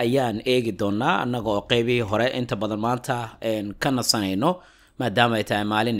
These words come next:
ciid ah oo asxaabta iyo ehelkaba waqti lala qaadanayo ama qaraabada. Mar kale, ciid wanaagsan, halkee ayaad ku ciiday, sidee deegaankaada looga ciiday? Magaalada Gaza sidee looga ciiday maanta? Waa maxay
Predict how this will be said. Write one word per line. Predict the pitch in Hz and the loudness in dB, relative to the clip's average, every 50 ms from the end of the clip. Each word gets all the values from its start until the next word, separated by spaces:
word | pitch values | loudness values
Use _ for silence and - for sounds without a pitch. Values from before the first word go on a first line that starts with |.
| - - | 0 4
ciid | 139 151 165 165 | 4 6 6 6
ah | 175 170 156 127 - - | 4 4 2 -2 -6 -6
oo | - 117 104 101 101 101 101 90 | -4 -2 -2 0 0 0 0 0
asxaabta | 90 - - - - 123 139 139 - - - 147 143 135 | -2 -2 -2 0 2 2 2 2 2 0 -2 0 0 0
iyo | 120 107 101 101 101 - | -2 -4 -4 -4 -4 -2
ehelkaba | - 156 147 147 123 113 - - 120 104 101 104 107 - - - - - - _ _ - | 0 0 0 0 0 -2 -2 -2 -2 0 0 0 0 -2 -4 -10 -20 -20 -20 _ _ 0
waqti | 127 131 123 - - 123 101 | 0 0 0 0 -2 -2 -2
lala | 101 101 107 104 | 0 -2 -2 -4
qaadanayo | - - 104 92 90 87 95 90 85 87 90 98 95 - - _ - - | -4 -4 -4 -4 -2 -2 -4 -4 -4 -4 -4 -4 -4 -6 -10 _ -12 -8
ama | 95 104 110 | -4 -4 -4
qaraabada. | 110 - 87 80 82 85 78 87 82 - - _ _ - - - _ _ _ _ _ _ _ - | -4 -4 -4 -4 -4 -4 -4 -6 -6 -8 -12 _ _ -20 -20 -20 _ _ _ _ _ _ _ 2
Mar | 180 208 | 2 4
kale, | 208 220 214 196 170 | 6 6 6 6 6
ciid | 202 196 | 6 6
wanaagsan, | 208 202 190 175 - - 208 214 - | 8 8 6 6 6 4 4 4 4
halkee | 160 160 156 - 190 | 4 2 4 6 6
ayaad | 190 175 180 185 170 - | 6 8 8 6 6 4
ku | - 190 | 2 2
ciiday, | 175 156 170 151 160 180 | 2 2 2 4 4 2
sidee | - - 175 165 175 180 185 | 2 4 4 6 6 6 4
deegaankaada | 160 147 160 160 160 151 175 170 147 131 - 147 139 135 147 147 | 4 4 6 6 8 8 6 6 4 4 2 2 2 4 4 4
looga | 131 123 117 117 117 117 | 4 4 4 2 2 0
ciiday? | - 92 92 95 90 90 85 78 - _ - - _ _ _ _ _ _ _ _ - | -2 -2 -2 -2 -4 -6 -8 -10 -12 _ -20 -20 _ _ _ _ _ _ _ _ -2
Magaalada | 120 135 139 139 170 185 208 214 202 190 | 0 2 6 8 8 10 10 10 8 8
Gaza | 160 175 170 147 180 180 | 6 4 4 4 4 4
sidee | - - 175 165 175 180 175 | 4 4 4 6 8 8 8
looga | 160 147 143 135 139 127 | 8 6 4 4 2 0
ciiday | - 107 110 113 117 | 0 0 0 0 0
maanta? | 101 95 90 92 92 - - - - - _ _ _ _ _ _ _ _ _ _ _ _ | 0 -2 -2 -4 -4 -6 -10 -14 -18 -20 _ _ _ _ _ _ _ _ _ _ _ _
Waa | - 143 170 190 196 | 6 10 12 12 12
maxay | 175 147 - - 117 113 127 147 156 156 | 10 6 2 2 2 2 2 2 0 -2